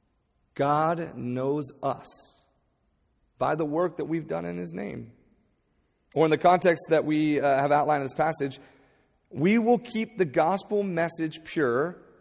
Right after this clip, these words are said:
if we're doing the work it calls us to. If you want to know what a person believes, look not at what he says, but look what he does.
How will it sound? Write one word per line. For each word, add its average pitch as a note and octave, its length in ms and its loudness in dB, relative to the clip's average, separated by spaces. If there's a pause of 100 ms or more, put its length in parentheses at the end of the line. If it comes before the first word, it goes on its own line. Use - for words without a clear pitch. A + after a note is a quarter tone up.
(260)
if G3 240 6
we're G#3 120 4
doing F3 340 0
the F#3 60 0
work C3 340 -4
it E3 80 -10
calls A3 320 -6
us - 240 -16
to. - 180 -14 (3250)
If - 100 -16
you E3 80 0
want G#3+ 140 2
to F3 40 -2
know E3 300 4
what C#3+ 340 4
a B2 140 0
person B2 480 -8
believes, G#2 960 -12 (1080)
look C3 240 -2
not B2+ 280 -2
at - 80 -8
what D3 160 -4
he C3+ 100 -8
says, - 840 -14 (560)
but A2+ 80 -10
look A2+ 180 -8
what A2+ 120 -6
he A2 60 -10
does. - 460 -18